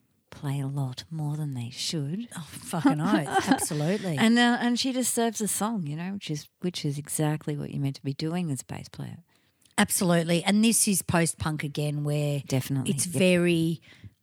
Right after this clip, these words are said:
Speaker 2: you know, it's just simple and stylish where bass did get a little bit, little bit harder. Like, we had, like, Level forty-two and him singing and playing the dunk, dunk, dunk, dunk, dunk, dunk, you know. And,
Speaker 1: <laughs> Yeah.
Speaker 2: um,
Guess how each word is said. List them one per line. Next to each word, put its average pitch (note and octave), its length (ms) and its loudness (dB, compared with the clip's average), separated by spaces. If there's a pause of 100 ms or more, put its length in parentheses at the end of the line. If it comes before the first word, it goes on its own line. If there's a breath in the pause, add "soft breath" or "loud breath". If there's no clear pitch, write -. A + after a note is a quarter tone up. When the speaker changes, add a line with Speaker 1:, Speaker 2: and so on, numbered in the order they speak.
(720)
Speaker 2:
you A#3+ 180 2
know, B3 280 4
it's - 260 0
just G#3+ 340 0
simple F3+ 840 0
and E3 460 -2 (160)
stylish D#3+ 840 0
where D#3 340 0 (1200 loud breath)
bass G#3 460 2
did G#3+ 300 -2
get G#3 160 2
a G3 80 2
little F3+ 180 0
bit, F3 180 -6 (520)
little F#3+ 180 0
bit F3+ 220 -4
harder. D#3+ 380 -2
Like, D#3+ 220 -6
we F3 260 -2
had, D#3 180 -2
like, D#3 180 -4
Level D#3+ 220 -4
forty-two D#3+ 840 -2
and D3 160 -4
him D#3 240 -4
singing D3+ 460 -2
and D3 100 -6
playing D#3 240 -8
the D#3+ 80 -6
dunk, F3 240 -2
dunk, E3 220 -4
dunk, A3+ 280 2
dunk, A3 260 4
dunk, B3 260 8
dunk, A3+ 180 4
you G3+ 60 2
know. E3 180 0
And, D#3 160 -2 (160)
Speaker 1:
<laughs> - 140 -16
Yeah. F#3 240 2
Speaker 2:
um, F3+ 160 -2